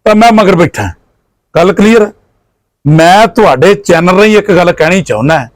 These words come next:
ਕਿ ਜਿਸ ਤਰੀਕੇ ਨਾਲ ਜਿਹੜਾ ਮਾਰਨ ਵਾਲਾ ਕਹਿ ਕਿ ਇਹ ਬੰਦੇ ਨੇ ਕਹਿ ਕੇ ਮਰਵਾਇਆ, ਗੱਲ ਬੜੀ ਸਾਫ਼ ਹੈ ਕਿ ਉਹ ਜਿਹੜਾ ਗੋਲਡੀ ਭਮਰਾ ਹੈ, ਉਹਨੂੰ ਇੰਟਰੋਗੇਟ ਕੀਤਾ ਜਾਏ। ਇੰਟਰੋਗੇਟ ਕਰੋਗੇ, ਉਹ ਬਿਲਕੁਲ ਪੱਕੇਗਾ ਕਿ ਮੈਂ ਆਹ ਗੱਲ ਕਰਾਈ ਹੈ।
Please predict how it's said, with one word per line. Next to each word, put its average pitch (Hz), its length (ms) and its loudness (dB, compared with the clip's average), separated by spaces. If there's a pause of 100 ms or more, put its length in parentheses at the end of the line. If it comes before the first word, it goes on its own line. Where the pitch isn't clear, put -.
(480)
ਕਿ 214 120 2
ਜਿਸ 180 400 0
ਤਰੀਕੇ 208 420 -2
ਨਾਲ 208 220 0
ਜਿਹੜਾ 208 200 0
ਮਾਰਨ 139 400 0
ਵਾਲਾ 190 160 0
ਕਹਿ 208 200 0
ਕਿ 202 160 0
ਇਹ 196 120 2
ਬੰਦੇ 160 300 -2
ਨੇ 180 100 0
ਕਹਿ 165 260 -2
ਕੇ 220 120 -6
ਮਰਵਾਇਆ, 160 360 0 (460)
ਗੱਲ 180 260 0
ਬੜੀ 247 200 0
ਸਾਫ਼ 190 340 0
ਹੈ 208 80 0
ਕਿ - 880 -12
ਉਹ 226 100 2
ਜਿਹੜਾ 247 240 2
ਗੋਲਡੀ 202 600 0
ਭਮਰਾ 190 380 0
ਹੈ, 101 80 -14 (640)
ਉਹਨੂੰ 254 220 2
ਇੰਟਰੋਗੇਟ 220 460 2
ਕੀਤਾ 220 260 0
ਜਾਏ। 220 300 -2 (1300)
ਇੰਟਰੋਗੇਟ 240 520 2 (100)
ਕਰੋਗੇ, 220 540 0 (500)
ਉਹ - 60 -2
ਬਿਲਕੁਲ 226 360 0
ਪੱਕੇਗਾ 262 400 0
ਕਿ 247 100 0
ਮੈਂ 233 140 2
ਆਹ 233 120 2
ਗੱਲ 202 200 0
ਕਰਾਈ 170 340 0
ਹੈ। 190 60 -4